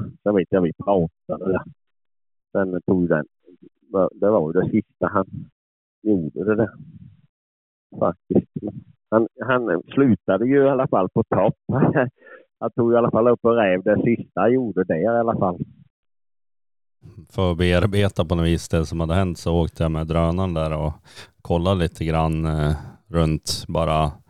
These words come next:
Speaker 2: förstå exakt lite grann vad som hände. Och då ser man ju klart och tydligt hur räven har varit ner i det här vaken, den också, men den tog sig upp och det är ju spår ifrån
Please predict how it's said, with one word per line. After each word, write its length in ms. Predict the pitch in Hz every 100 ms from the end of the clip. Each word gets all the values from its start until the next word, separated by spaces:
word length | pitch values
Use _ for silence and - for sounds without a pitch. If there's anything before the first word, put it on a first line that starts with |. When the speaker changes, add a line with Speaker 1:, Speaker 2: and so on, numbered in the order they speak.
| _ _ _ _ _
Speaker 2:
förstå 300 | 80 - 82
exakt 340 | 76 90 87 - - - -
lite 260 | 80 -
grann 200 | 82 80
vad 140 | 78 78
som 120 | 78
hände. 340 | 78 82 90
Och 140 | 85 82
då 160 | 85
ser 200 | - 92
man 200 | 82 80
ju 160 | 78 78
klart 360 | - 85 80
och 100 | 80
tydligt 460 | - 78 78 85 -
hur 220 | 80 76 - - _ - _ - - - _
räven 480 | - 92 98 87 85
har 180 | 80 82
varit 460 | 80 82 78 78 - _ _ _
ner 460 | 98 90 90 82 -
i 60 | 82
det 100 | 80
här 260 | 82 82
vaken, 640 | 78 85 85 - - 76 78 - - _
den 260 | - 90 85
också, 480 | 87 - - 82
men 200 | 78 80
den 320 | 90 92 82 78
tog 300 | 90 80 -
sig 220 | 82 80 -
upp 180 | 85 - _ - - - -
och 360 | 82 80 78 80
det 100 | 87
är 100 | 90
ju 160 | 80
spår 480 | - - 98 85 80
ifrån 540 | 76 92 85 82 73